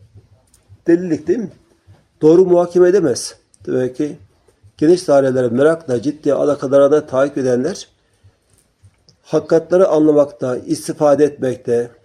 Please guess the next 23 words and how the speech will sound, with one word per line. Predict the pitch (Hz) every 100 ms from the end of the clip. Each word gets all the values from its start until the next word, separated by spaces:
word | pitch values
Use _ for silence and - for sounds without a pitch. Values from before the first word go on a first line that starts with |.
| _ -
ve | 131 131
tatbik | - 135 160 151
etmekte, | 131 127 127 - 120 113
tebliğ | - 135 131 147
etmekte, | 139 123 113 - 170 202 _ _ _ _ _
demek | 139 143 139
muhakemesi | 120 135 147 143 143 135 151
ne |
oluyor? | 151 127 180 208 - _ _ _ _ _ _
Zayi | _ 151 147 151 151
oluyor. | 110 107 101 - _ _
Aklını | 147 147 - 185 190
dağıtıyor | 147 147 - 151
adeta. | 120 110 123 110 - _ - - _
Aklını | 147 143 - 170 139
dağıtır, | 147 147 - 202 226 - _ _ _ _
manevi | 131 147 151 170 156
bir | 196 127
divane | 156 151 147
olur. | 135 110 - - _ _ _ _ _ _ _ _ -
Ya | 208 208
kalbini | - 165 160 202 226
dağıtır, | 165 165 165 220 254